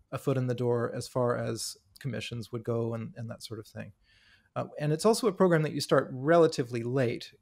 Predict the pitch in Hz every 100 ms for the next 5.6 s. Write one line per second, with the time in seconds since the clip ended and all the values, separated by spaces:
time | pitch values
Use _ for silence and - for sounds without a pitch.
0 | - 127 123 123 143 131 160 147 131 123
1 | 120 131 135 139 123 127 - 135 127 123
2 | 120 - 123 120 127 120 123 117 113 117
3 | 123 120 117 120 117 117 113 107 - 135
4 | 127 - - 117 123 120 - - - -
5 | 117 113 107 - 120 117